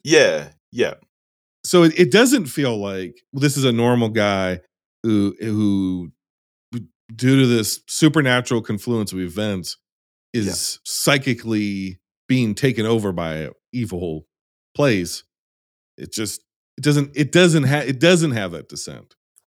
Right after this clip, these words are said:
Speaker 1: Yeah. And I get that you could say, "Well, this is my problem then for comparing this to the source material rather than seeing it as its own thing."
Speaker 2: But the
Speaker 1: Because
Speaker 2: movie's paced like that, though. It's not
Speaker 1: Exactly.
Speaker 2: just,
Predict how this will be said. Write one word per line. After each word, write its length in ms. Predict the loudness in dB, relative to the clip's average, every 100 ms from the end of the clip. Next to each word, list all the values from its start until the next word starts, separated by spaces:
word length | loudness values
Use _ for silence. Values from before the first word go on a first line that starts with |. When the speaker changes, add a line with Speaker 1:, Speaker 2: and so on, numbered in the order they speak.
| _ _
Speaker 1:
Yeah. 400 | 4 4 4 -4 -14 -20 -6
And 140 | 0 2
I 80 | 4
get 260 | 2 0
that 180 | -4 -4
you 140 | -6
could 180 | -4 -2
say, 340 | 0 0 0 -4
"Well, 520 | 0 0 0 -4 -10 _
this 160 | -2 -2
is 120 | -4
my 260 | -4 -4 -4
problem 420 | -6 -6 -6 -10
then 260 | -10 -12 -14
for 300 | -8 -8 -8 _
comparing 500 | -12 -8 -6 -6 -8
this 140 | -8 -8
to 100 | -6
the 100 | -4
source 320 | -4 -4 -8
material 500 | -10 -8 -6 -8 -6
rather 300 | -6 -6 -10
than 140 | -12 -8
seeing 320 | -6 -8 -12
it 140 | -14 -12
as 160 | -10
its 160 | -8 -10
own 180 | -10 -14
thing." 500 | -12 -10 -10 -16 -20 _ _ _ _ _
Speaker 2:
But 120 | 4
the 80 | 6
Speaker 1:
Because 140 | 6 6
Speaker 2:
movie's 220 | 4 0 -4
paced 680 | -2 4 6 6 2 -2
like 300 | -2 0 0 -2
that, 300 | -4 -4 -8
though. 240 | -10 -8
It's 160 | -8 0
not 220 | 2 4
Speaker 1:
Exactly. 560 | 2 2 4 4 4 0
Speaker 2:
just, 200 | -4